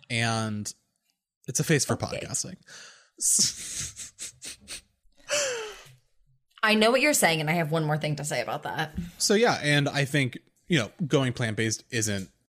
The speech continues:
Speaker 1: the only way to achieve that. So that's not what I'm saying, but, like, it's kind of been what's been working for me, and it's,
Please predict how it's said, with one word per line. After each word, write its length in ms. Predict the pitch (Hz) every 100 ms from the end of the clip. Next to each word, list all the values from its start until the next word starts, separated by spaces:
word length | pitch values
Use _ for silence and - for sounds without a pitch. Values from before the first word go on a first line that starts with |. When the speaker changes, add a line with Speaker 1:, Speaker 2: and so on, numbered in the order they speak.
| _ _
Speaker 1:
the 240 | 165 120
only 260 | 107 113 113
way 180 | 101 101
to 240 | - 110
achieve 420 | 95 - 101 101
that. 200 | 85 101
So 100 | 120 127
that's 120 | 117
not 140 | 113
what 80 | 101
I'm 100 | 101
saying, 320 | - 104 110
but, 140 | 117 113
like, 260 | 104 95
it's 840 | - 104 98 - - - - - -
kind 200 | - 247
of 60 | 330
been 160 | 240
what's 160 | 185 -
been 200 | 151 123
working 260 | 113 131
for 160 | 123 113
me, 300 | 98 101 107
and 160 | 113 107
it's, 340 | - - -